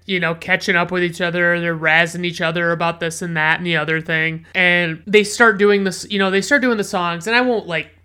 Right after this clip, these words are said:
explain every time they're doing a song, but the fir-, the opening song, which is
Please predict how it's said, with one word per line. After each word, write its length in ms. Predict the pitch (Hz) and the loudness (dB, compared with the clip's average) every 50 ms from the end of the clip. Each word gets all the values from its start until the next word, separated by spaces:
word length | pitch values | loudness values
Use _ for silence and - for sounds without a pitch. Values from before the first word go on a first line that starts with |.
| - | -10
explain 580 | 180 185 - - - - - 196 185 180 180 180 | -10 -10 -8 -8 -12 -8 -4 -2 -2 -2 0 0
every 260 | 170 165 156 175 170 | 0 0 0 -2 -6
time 260 | 165 - 170 160 165 | -4 -4 -4 -4 -2
they're 100 | 160 156 | -4 -6
doing 320 | 151 156 160 156 156 156 156 | -6 -6 -6 -8 -6 -8 -10
a 60 | 151 | -10
song, 680 | - - 175 151 156 156 156 156 156 156 156 160 - _ _ | -10 -8 -6 -4 -4 -4 -4 -4 -6 -8 -10 -14 -18 _ _
but 300 | - 165 202 196 175 160 - - _ - | -4 0 0 0 0 0 -6 -18 _ -16
the 180 | 196 180 202 | -10 -8 -8
fir-, 320 | 190 - - - 247 - 220 | -8 -8 -6 -6 -6 -4 -2
the 160 | 208 220 190 | -2 0 2
opening 440 | 208 247 247 247 262 240 220 196 190 | 2 2 2 2 -2 -2 -2 -2 -4
song, 440 | - - 196 175 170 165 165 170 | -4 -2 -2 -2 0 -2 -4 -4
which 160 | 170 170 170 - | -6 -8 -8 -6
is 440 | 170 165 165 160 151 - - - | -6 -6 -6 -8 -10 -12 -16 -18